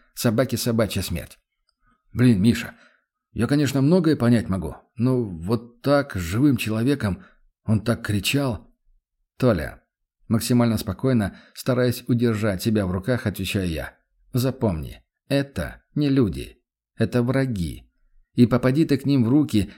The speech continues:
тебя ждет то же самое, если не хуже.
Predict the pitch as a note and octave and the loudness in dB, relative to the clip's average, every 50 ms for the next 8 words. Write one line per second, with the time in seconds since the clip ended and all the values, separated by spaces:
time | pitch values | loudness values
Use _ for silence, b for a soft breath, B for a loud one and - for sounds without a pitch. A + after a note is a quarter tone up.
0 | B - - C3 C#3 C#3 C#3 B2+ B2 C#3 C#3 C#3 - - D3+ D3 C3 C#3 C3+ - | B 0 0 2 2 2 2 2 2 2 2 2 0 0 0 2 2 2 0 0
1 | - B2+ A#2 G#2+ F#2+ E2 C#2 B1 - - _ _ - G#2+ G#2+ A#2 B2 A#2+ - - | 2 2 2 2 2 0 -4 -6 -12 -16 _ _ -2 2 2 4 2 2 0 -2
2 | B2 B2 A#2+ G#2 - - F2 D#2+ C#2+ B1 G1+ G1+ - | 0 2 2 0 0 -4 -6 -8 -8 -10 -14 -16 -20